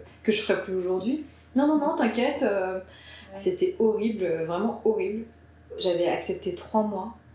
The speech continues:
Speaker 1: Et là, j'ai dit, « Je suis désolée, je vous laisse un mois pour trouver quelqu'un d'autre. » Quand je leur ai annoncé ça, il m'a carrément dit, « Ah bah, euh, le truc hyper, euh,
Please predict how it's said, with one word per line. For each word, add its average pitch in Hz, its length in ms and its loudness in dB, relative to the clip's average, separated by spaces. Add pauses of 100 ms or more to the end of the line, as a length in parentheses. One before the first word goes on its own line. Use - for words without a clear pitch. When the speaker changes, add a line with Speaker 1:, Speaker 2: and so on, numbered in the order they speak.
(560)
Speaker 1:
Et 185 100 0
là, 185 80 2
j'ai 190 120 -2
dit, « 190 160 -2
Je 190 60 -2
suis - 160 -6
désolée, 175 360 -2
je 185 140 -6
vous 185 200 -6
laisse 170 240 -2
un 180 100 -6
mois 196 200 -4
pour 190 140 -14
trouver 175 280 -10
quelqu'un 170 420 -10
d'autre. » 196 260 -6 (760)
Quand 202 160 0
je 185 140 -6
leur 180 260 -4
ai - 140 -6
annoncé 233 480 0
ça, 220 380 -4 (1300)
il 208 120 -2
m'a 175 140 -2
carrément 226 520 2
dit, « 220 300 0 (140)
Ah - 120 2
bah, - 280 0
euh, - 220 -2
le 196 80 -2
truc - 300 -6 (200)
hyper, 254 540 2
euh, 196 200 -4